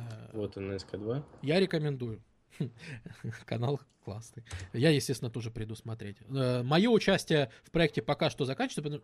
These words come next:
Speaker 2: ну, просто потому, что я ничего лучше Востока я не знаю, а даже сам с интересом послушаю, скорее, чем расскажу.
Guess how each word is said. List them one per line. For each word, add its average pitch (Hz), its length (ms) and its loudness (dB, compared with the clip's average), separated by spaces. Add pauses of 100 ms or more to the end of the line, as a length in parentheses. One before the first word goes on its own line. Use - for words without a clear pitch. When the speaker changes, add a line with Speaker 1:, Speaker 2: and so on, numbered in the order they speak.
(120)
Speaker 2:
ну, 202 60 -8
просто 233 280 -2
потому, 180 260 -2
что - 120 -4
я 160 220 4 (280)
ничего 170 340 2
лучше 175 240 2
Востока 151 360 -2
я 120 120 -4
не 131 120 -4
знаю, 160 400 -2 (540)
а 131 460 4 (160)
даже 143 300 0
сам 147 280 -2
с - 80 -6
интересом 120 420 -6
послушаю, 113 460 -14
скорее, 82 280 -14
чем 110 220 -12
расскажу. - 380 -14